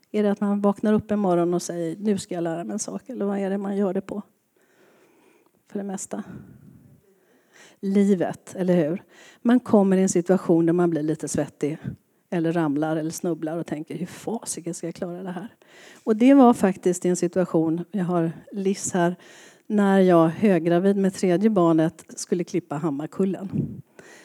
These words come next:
Och träffade den fantastiska regissören Agneta Fagerström, som plötsligt också letade efter sina uttrycksmetoder. Så ifrån att man kanske hade tänkt en ratier av inspelning, jag vet inte vad man hade tänkt, vad tror du?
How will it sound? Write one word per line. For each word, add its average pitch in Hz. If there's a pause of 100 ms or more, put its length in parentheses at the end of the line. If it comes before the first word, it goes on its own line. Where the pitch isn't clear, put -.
(200)
Och 190
träffade 180
den 170
fantastiska 175
regissören 165
Agneta 170
Fagerström, 214 (520)
som 190
plötsligt -
också 160 (260)
letade 170
efter 165
sina 202
uttrycksmetoder. 196 (640)
Så -
ifrån 202
att 190
man 185
kanske 175
hade 170
tänkt 214
en 185
ratier 165
av 165
inspelning, 156
jag 165
vet 185
inte -
vad 156
man 160
hade 156
tänkt, -
vad 185
tror 196
du? 196